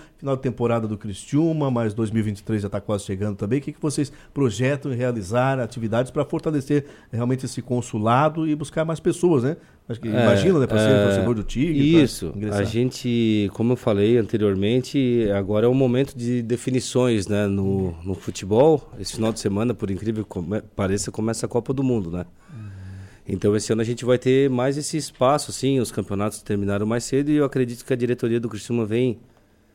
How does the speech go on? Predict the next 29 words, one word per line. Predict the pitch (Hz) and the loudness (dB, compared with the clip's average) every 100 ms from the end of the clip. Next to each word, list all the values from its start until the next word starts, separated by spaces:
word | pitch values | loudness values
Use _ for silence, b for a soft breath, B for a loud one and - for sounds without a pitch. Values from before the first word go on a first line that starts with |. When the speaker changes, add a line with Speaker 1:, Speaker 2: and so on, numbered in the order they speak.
| b - | b -8
Speaker 2:
nessas | 107 - 101 | -6 -6 -6
últimas | 110 110 110 101 | -6 -4 -4 -2
semanas, | 107 107 110 | 0 0 -2
trabalhando | - 107 107 113 107 | -2 0 2 2 0
muito | 101 117 - | 0 -2 -4
com | 98 101 95 90 | -2 0 0 -4
renovação | 87 107 104 117 - 113 117 | -4 -4 -4 -6 -4 -4 -2
e | 98 | -4
contratação, | - 90 101 123 - 113 123 101 b b b b b | -6 -8 -6 -6 -4 -4 -4 -4 b b b b b
estruturação | 107 - 92 92 98 - | -8 -8 -10 -4 -4 -2
de | 98 | -6
plano | 90 98 101 | -2 -2 -2
de | 107 | -4
sócio, | - 110 123 110 104 | -6 -2 -2 -2 -6
enfim. | 98 107 139 139 b b b b b | -4 -2 -4 -6 b b b b b
Tem | - 110 | -2 -2
essas | 113 110 101 | 0 -2 -4
prioridades, | - 104 101 95 107 110 | -2 0 0 0 -2 -2
mas | 101 104 95 | -4 -4 -4
como | - 107 | -2 -2
eu | |
falei | 101 104 98 | 0 0 0
anteriormente, | 98 107 110 110 117 135 - | 0 0 0 2 0 0 0
a | 135 | 2
ideia | 123 107 110 131 151 139 b b b b b b b - | 2 2 4 4 2 -2 b b b b b b b -4
é | 98 | 0
a | 98 | 2
gente | 92 113 - | 2 -2 -2
trazer | - 104 95 98 117 147 101 | 0 2 2 2 4 4 2